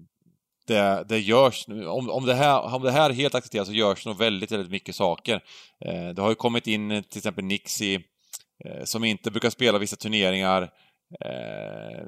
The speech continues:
under, under coronan nu, som man vet i princip att det är amerikaner som spelar via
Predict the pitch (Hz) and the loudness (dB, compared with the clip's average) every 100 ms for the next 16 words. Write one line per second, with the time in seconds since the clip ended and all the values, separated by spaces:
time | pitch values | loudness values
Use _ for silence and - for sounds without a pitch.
0 | - 107 101 98 107 120 107 - 117 120 | -8 -2 2 2 0 -2 -2 0 2 4
1 | 110 120 127 107 87 - 104 101 98 110 | 4 4 4 2 0 -2 0 0 0 2
2 | 127 113 - 107 98 98 90 92 95 90 | 4 2 -6 -10 -6 -4 -4 -4 0 0
3 | 90 95 107 92 92 107 107 - 98 87 | 0 -2 2 4 2 -2 -8 -2 -2 -2
4 | 87 87 82 | -2 -2 -2